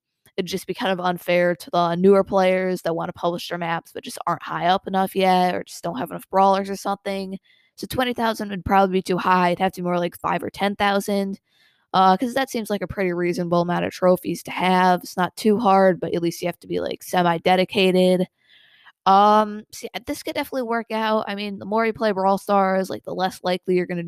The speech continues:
build a troll map because you actually kinda care about the health of the game. 'Cause I fe-, I feel like a lot of these troll maps are just built by, like, random players that are pretty new to the game, have under five thousand trophies, and are just kinda messing around. Um,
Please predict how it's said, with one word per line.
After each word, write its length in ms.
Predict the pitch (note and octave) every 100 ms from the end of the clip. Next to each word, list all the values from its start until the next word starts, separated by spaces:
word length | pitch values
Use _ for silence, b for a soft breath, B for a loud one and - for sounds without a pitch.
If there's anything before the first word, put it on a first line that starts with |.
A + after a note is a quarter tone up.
| -
build 160 | - F3
a 40 | -
troll 340 | - G3 G3+
map 320 | G3 F#3+ F#3+
because 280 | - - E3+
you 60 | D#3+
actually 300 | E3 - F3
kinda 180 | F3 E3+
care 240 | - F3+
about 200 | F3 F3
the 60 | -
health 260 | - F3+ _
of 60 |
the 100 | D3
game. 460 | - F#3+ G3 F#3+ F#3+ F#3+ b b b b b b
'Cause 140 | A3+ B3+
I 100 | C#4
fe-, 200 | F4+ -
I 100 | B3
feel 180 | C4 C4
like 140 | C4+ A3+
a 40 |
lot 260 | F3+ F#3 F#3
of 60 |
these 160 | F3+ E3+
troll 280 | - G#3+ F#3
maps 320 | F#3 F3+ -
are 60 | F#3
just 220 | E3+ -
built 200 | F#3+ F3
by, 120 | F3
like, 160 | E3+ F3+
random 420 | E3+ F3 F3+ F3 E3+
players 460 | - F3+ F3 F3 E3
that 240 | E3 - - _ -
are 220 | D2+ C2
pretty 240 | F3 A#3 G#3+
new 120 | G3
to 40 | F#3
the 100 | F#3
game, 340 | F3+ F3+ F3
have 180 | F3+ E3+
under 200 | F3+ F3+
five 260 | - F3 -
thousand 300 | E3+ - E3
trophies, 840 | - F3 - E3+ E3+ E3+ E3+ - b b b b b b
and 160 | F3
are 40 | E3+
just 140 | E3+
kinda 160 | - F3+
messing 320 | F3+ E3 F3
around. 840 | E3 E3 F3+ F#3 F3+ F3+ F3+ F3+ - _ _ _ _ _ _ _ _ _ B -
Um, 680 | G3 G3 F#3+ F#3+ F#3+ F#3